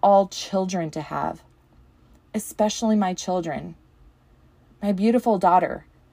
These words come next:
you know, I see her growing into this beautiful woman.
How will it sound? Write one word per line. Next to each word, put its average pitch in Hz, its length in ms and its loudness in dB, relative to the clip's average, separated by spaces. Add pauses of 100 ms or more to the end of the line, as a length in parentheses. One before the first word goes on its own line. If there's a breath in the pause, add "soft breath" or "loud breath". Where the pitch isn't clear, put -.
(220 soft breath)
you 196 140 -2
know, 196 180 2
I 190 160 2
see 226 520 0
her 160 480 -2 (1120 soft breath)
growing 208 540 4
into 175 260 -4
this 175 220 -6
beautiful 175 500 -4
woman. 175 540 -6